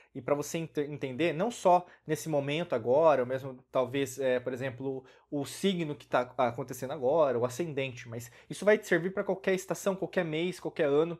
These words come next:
que isso possa servir, tá? Primeira lua, lá, a verdade que a gente fala em relação a, ao símbolo, né, é a lua nova. Lua nova, até pelo nome diz, né, é uma lua que renasce, que, é, começa de novo. E a gente fala aqui até do conceito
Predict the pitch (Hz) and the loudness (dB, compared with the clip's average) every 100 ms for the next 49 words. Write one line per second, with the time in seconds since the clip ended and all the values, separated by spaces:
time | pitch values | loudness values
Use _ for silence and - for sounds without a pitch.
0 | _ _ - 143 143 - - 131 131 131 | _ _ -6 -4 -4 -6 2 2 2 -4
1 | 147 120 107 _ _ 156 240 - - - | -2 -2 -6 _ _ 4 4 0 -20 -20
2 | _ - 269 330 208 185 202 156 151 147 | _ -4 4 6 6 6 6 4 4 4
3 | 147 160 - - 147 165 143 139 139 - | 2 -6 -8 4 6 6 4 0 -4 -2
4 | 143 135 123 120 113 101 101 120 120 127 | -2 -2 -2 0 0 -2 -4 -2 0 0
5 | - - 202 220 143 120 131 175 208 254 | -4 -8 -6 -4 -4 -6 -6 -2 -2 0
6 | 311 156 139 117 - _ _ - _ - | 4 6 6 4 -12 _ _ -20 _ 4
7 | 214 180 175 208 220 _ - 147 165 160 | 4 6 4 4 -2 _ -2 -2 0 -4
8 | 139 131 147 208 240 - - - 156 - | -4 -6 -6 -8 -8 -16 -20 -10 -10 -10
9 | _ 139 139 139 156 214 220 - 185 202 | _ -4 0 2 2 0 -2 -6 -2 -2
10 | - - 180 190 160 147 147 - 120 - | -6 -8 2 2 4 2 2 -8 -12 -4
11 | 185 180 _ 151 147 - 170 190 196 185 | -4 -4 _ 2 2 2 2 2 2 0
12 | 156 127 101 113 135 180 - 196 190 190 | 2 0 -2 -8 -4 -6 0 4 4 2
13 | 180 190 190 - 175 - 170 - | 2 2 0 -2 -4 2 2 2